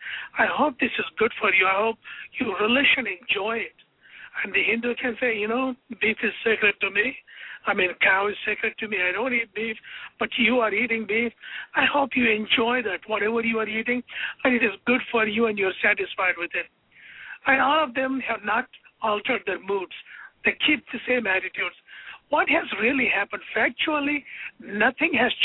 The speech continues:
changed. Nobody is going to lose an ounce of calories. They're not going to lose their emotion, faith, anything. It is just the attitude. A change in attitude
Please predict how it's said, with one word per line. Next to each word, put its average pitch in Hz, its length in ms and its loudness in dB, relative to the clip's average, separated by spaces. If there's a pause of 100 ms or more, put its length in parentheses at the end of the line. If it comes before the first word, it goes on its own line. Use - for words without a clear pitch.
changed. 220 420 -6 (580)
Nobody 269 380 2
is 247 140 0
going 254 180 0
to 240 60 -2
lose 220 320 -2
an 202 140 -2
ounce 233 500 2 (640)
of 220 180 2 (140)
calories. 220 680 2 (500)
They're 214 120 -2
not 233 200 2
going 269 160 0
to 277 80 0
lose 233 340 -2
their 208 140 0
emotion, 208 560 2 (140)
faith, 220 260 0
anything. 294 520 -2 (720)
It 233 220 0
is 180 160 -2
just 220 380 2
the 214 140 2
attitude. 180 640 -2 (380)
A 202 80 0 (180)
change 294 280 -2
in 254 120 -2
attitude 220 540 -4